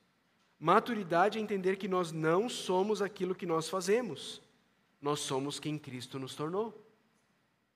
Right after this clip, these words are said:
Nossa identidade está em Cristo, não está nas nossas atividades diárias. Essa é a primeira coisa que Paulo tá ensinando nesse final aqui de primeira Coríntios sete. Mas tem mais.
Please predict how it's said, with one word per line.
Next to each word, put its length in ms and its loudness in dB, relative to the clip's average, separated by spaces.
Nossa 220 2
identidade 600 2
está 160 -2
em 100 -2
Cristo, 580 -6
não 360 4
está 340 -2
nas 160 -2
nossas 280 -2
atividades 680 -6
diárias. 720 -10
Essa 100 -4
é 20 -8
a 20 -8
primeira 380 6
coisa 260 2
que 100 -10
Paulo 240 4
tá 100 -2
ensinando 460 2
nesse 320 -4
final 440 4
aqui 400 -2
de 160 -6
primeira 300 2
Coríntios 440 -4
sete. 600 -8
Mas 200 -6
tem 140 2
mais. 540 -4